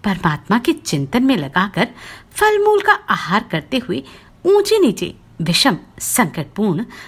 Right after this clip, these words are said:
स्थानों में विचर रहे थे। मार्ग में उन्हें नाना प्रकार के मृग समूह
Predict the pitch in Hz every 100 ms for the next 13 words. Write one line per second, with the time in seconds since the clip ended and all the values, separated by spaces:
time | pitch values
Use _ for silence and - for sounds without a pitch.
0 | - - - 339 359 427 453 220 - 175
1 | 151 156 190 196 - - - - - -
2 | - _ 240 226 165 143 147 151 151 269
3 | 381 - - - 359 415 370 370 302 302
4 | 302 294 233 170 196 - 226 214 220